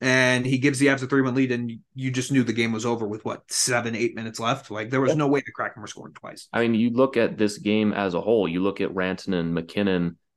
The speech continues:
Speaker 2: and Makar in this game. They combined had about six shots on goal, which for them is unprecedented.
Speaker 1: Yeah. The,
Speaker 2: But
Speaker 1: the Kraken did a great job shutting down that line.
Speaker 2: Yeah, I, I've seen a lot of, like, "Oh, MacKinnon didn't have a good game against the Kraken." Yeah, this wasn't his best game,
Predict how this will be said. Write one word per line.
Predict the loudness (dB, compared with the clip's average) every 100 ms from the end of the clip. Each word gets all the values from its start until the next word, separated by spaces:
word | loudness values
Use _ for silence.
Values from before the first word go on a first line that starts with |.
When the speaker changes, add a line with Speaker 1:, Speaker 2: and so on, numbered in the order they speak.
| -4
Speaker 2:
and | 0 0 0 -4
Makar | -8 -4 0 2 0 -2 -4
in | -2 0
this | -2
game. | -2 -2 0
They | 0 0 0
combined | -2 -2 0 0 0 0 -2 -4
had | -4 -2 -2
about | -2 -2 0 -2 -4
six | -4 -2 -2
shots | -2 -2 -2
on | -2 0
goal, | 2 2 0 -6 _ _ _ _ _ _
which | -2 -2
for | 0 2
them | 4 2
is | 0
unprecedented. | -2 -2 -2 -4 -16 -20 _ _
Speaker 1:
Yeah. | -8 -8 -10 _
The, | 0 4
Speaker 2:
But |
Speaker 1:
the | 4
Kraken | 4 4 6
did | 4
a | 6
great | 4 4
job | 4 2 0
shutting | -4 -4
down | -4 -4
that | -6 -8
line. | -8 -10 _ _ 2
Speaker 2:
Yeah, | 2
I, | 4 2 2
I've | 0
seen | 2 4
a |
lot | 6 4 4
of, |
like, | 4 4
"Oh, | 2
MacKinnon | -2 -2 0 0 0
didn't | -2 -2
have | -4 -4
a | -2
good | -2 -4 -6
game | -6 -8 -8
against | -10 -10 -10
the |
Kraken." | -8 -6 -6 -6 0
Yeah, | 2 2
this | 2 0
wasn't | 0 0
his | -4
best | -4 -4 -4 -2
game, | 0 2 0